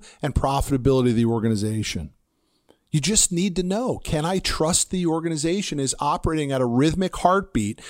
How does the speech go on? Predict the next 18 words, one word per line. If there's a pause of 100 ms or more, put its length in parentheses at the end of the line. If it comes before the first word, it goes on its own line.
(200)
at
a
thump, (160)
thump, (180)
thump, (180)
thump, (200)
thump (140)
that
produces
the
right
amount
of
revenue
and
profitability? (760)
Number
four,